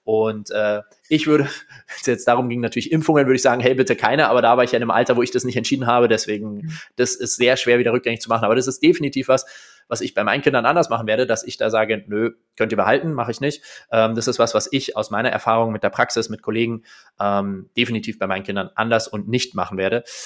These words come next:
Speaker 1: Ähm,
Speaker 2: Mhm.
Speaker 1: genau, das ist was, was ich in der Zukunft anders machen werde mit dem Wissen, was ich jetzt habe. Und, ähm, das mache ich definitiv anders.
Speaker 2: Cool.
Speaker 1: Ja.
Speaker 2: Gut, vielen Dank für das interessante Gespräch, für die
Speaker 1: Sehr
Speaker 2: ganzen
Speaker 1: gerne, Katja.
Speaker 2: Infos.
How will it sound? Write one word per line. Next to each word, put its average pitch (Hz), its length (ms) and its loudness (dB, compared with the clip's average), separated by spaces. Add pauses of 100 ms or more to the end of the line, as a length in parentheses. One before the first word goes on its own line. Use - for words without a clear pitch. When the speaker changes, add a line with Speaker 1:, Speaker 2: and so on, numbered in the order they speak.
(220)
Speaker 1:
Ähm, 101 320 0
Speaker 2:
Mhm. 98 200 -8
Speaker 1:
genau, 90 280 -6
das 113 140 -4
ist 113 120 -6
was, 107 140 2
was 104 140 -2
ich 101 100 -4
in 107 80 -4
der 117 80 -2
Zukunft 104 340 -8
anders 98 220 -8
machen 95 160 -10
werde 107 140 0
mit 101 120 -6
dem 98 120 -6
Wissen, 107 180 -10
was 101 100 -6
ich 95 120 -12
jetzt 117 160 -4
habe. 113 300 0 (320)
Und, 101 360 -6
ähm, 95 420 -6
das 95 160 -8
mache 98 140 -6
ich - 120 -14
definitiv 95 420 -12
anders. - 320 -20 (1120)
Speaker 2:
Cool. 160 200 -4 (280)
Speaker 1:
Ja. 110 160 -4 (360)
Speaker 2:
Gut, 339 260 2 (260)
vielen 180 300 -2
Dank 208 240 2
für - 260 -4
das 170 280 -4 (100)
interessante 175 500 -8
Gespräch, 175 540 -6
für 190 100 -2
die 170 60 -4
Speaker 1:
Sehr 165 100 -2
Speaker 2:
ganzen 139 200 0
Speaker 1:
gerne, - 0 -
Katja. 220 100 4
Speaker 2:
Infos. 247 540 2